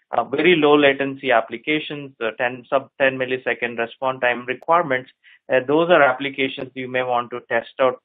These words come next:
serverless on first, check for scale, check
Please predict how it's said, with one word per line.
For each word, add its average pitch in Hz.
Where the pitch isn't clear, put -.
serverless 120
on 110
first, 147
check 131
for 135
scale, 127
check 135